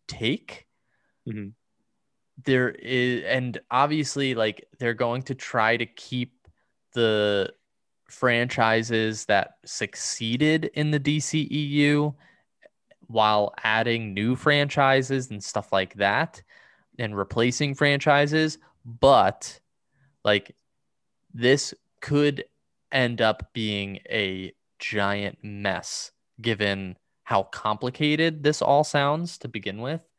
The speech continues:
Speaker 2: Yes.
Speaker 1: And the fact that it is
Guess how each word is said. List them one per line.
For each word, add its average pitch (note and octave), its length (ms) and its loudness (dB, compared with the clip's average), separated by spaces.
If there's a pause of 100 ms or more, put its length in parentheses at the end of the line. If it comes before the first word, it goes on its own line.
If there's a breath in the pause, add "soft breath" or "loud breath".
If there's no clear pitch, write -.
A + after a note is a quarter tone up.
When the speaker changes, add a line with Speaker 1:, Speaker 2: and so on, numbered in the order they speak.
(160)
Speaker 2:
Yes. C3 500 0
Speaker 1:
And C#3 140 -6
the B2+ 140 0
fact G#2 640 -2
that G2+ 260 0
it G#2+ 220 -2
is G2+ 480 -4